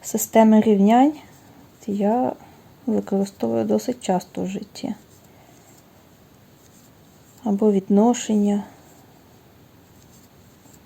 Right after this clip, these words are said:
Це такий потрібний навик, <laughs> необхідний. Є. В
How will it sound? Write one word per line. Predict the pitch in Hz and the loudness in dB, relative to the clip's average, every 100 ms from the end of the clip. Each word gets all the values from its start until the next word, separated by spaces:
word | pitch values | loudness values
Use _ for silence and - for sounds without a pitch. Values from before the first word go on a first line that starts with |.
| - | -20
Це | - 233 | -12 -12
такий | - 214 - 202 196 - - | -10 -12 -8 -6 -6 -8 -12
потрібний | - 220 240 208 202 185 | -6 -4 0 0 2 2
навик, | 185 180 190 190 | 2 2 0 -2
<laughs> | - | 2
необхідний. | 233 220 - - 180 180 196 - - - - - _ _ _ _ _ _ _ _ _ _ _ - | 2 2 -4 -4 -4 -2 -4 -6 -18 -20 -20 -20 _ _ _ _ _ _ _ _ _ _ _ -8
Є. | 208 185 180 - _ _ _ _ _ _ _ _ _ | -2 -2 -2 -8 _ _ _ _ _ _ _ _ _
В | - | -12